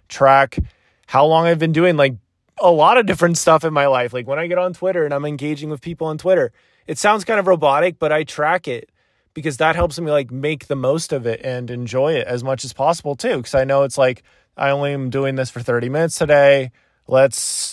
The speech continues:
see what I can do. Let's see what can happen, you know? And you just get better and you learn and you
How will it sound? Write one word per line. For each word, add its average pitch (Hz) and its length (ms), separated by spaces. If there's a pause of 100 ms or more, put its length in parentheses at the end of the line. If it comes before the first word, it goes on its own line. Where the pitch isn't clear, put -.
see - 200
what 143 160
I 151 120
can 156 160
do. 151 240
Let's 123 140
see 135 100
what 135 260
can 143 120
happen, 127 440
you 113 140
know? 120 260 (320)
And 131 140
you 135 80
just 131 180
get 143 180
better 151 260
and 127 120
you 127 100
learn 143 300
and 127 160
you 120 200